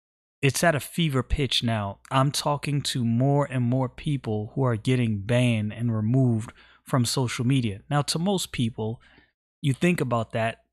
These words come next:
and in your mind, you think, "Why does this matter? These are private companies." This is very true. These are private companies, but I want you to think about some things as we make that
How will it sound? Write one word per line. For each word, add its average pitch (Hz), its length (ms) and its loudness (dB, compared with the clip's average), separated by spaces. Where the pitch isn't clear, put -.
and 143 120 2
in 127 120 4
your 127 80 2
mind, 135 320 4
you 120 80 -2
think, 120 260 -2
"Why 139 160 4
does 120 160 0
this 113 160 -6
matter? 113 440 0
These 139 160 4
are 123 40 0
private 127 440 0
companies." 110 560 -4
This 208 180 0
is 160 120 2
very 165 280 2
true. 127 400 -4
These 147 220 0
are 143 120 2
private 127 380 -2
companies, 117 540 -2
but 123 260 -2
I 143 80 -2
want 156 320 2
you 165 60 -2
to 143 80 -2
think 180 260 -2
about 131 240 -4
some 117 200 -4
things 113 500 -2
as 139 260 2
we 120 560 0
make 143 440 4
that 131 200 -2